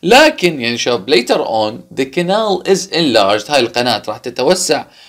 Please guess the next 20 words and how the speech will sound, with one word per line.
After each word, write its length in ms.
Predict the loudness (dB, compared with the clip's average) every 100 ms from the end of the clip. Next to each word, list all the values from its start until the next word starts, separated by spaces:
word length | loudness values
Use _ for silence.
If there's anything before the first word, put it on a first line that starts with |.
| _ -8
بسبب 520 | -4 -2 4 4 4
يعني 200 | 2 0
شباب 280 | 2 2 2
إنه 400 | -4 -2 -2 0
يعني 540 | 0 0 -2 -4 -10 -6
بسبب 340 | 0 2 0
إنه 400 | -2 -2 -2 -4
ال-، 400 | -4 -6 -6 -8
يعني 240 | -6 -4 0
الرايت 380 | 4 4 4 -2
ventricle 480 | -4 -8 -8 -8
دا 140 | -6 -4
يكبر، 480 | -4 -4 -4 -4 -4 _ _ _ _
ويعني 520 | 0 2 0 0 0
بسبب 380 | 0 2 0 2
دوران 420 | 2 4 4 2
القلب 340 | 0 -2 -4 -4
واستكمال 800 | -6 -8 -10 -10 -10 -2 0 0
اللوبينج 460 | 4 4 2 -6
مالته. 360 | -6 -8 -8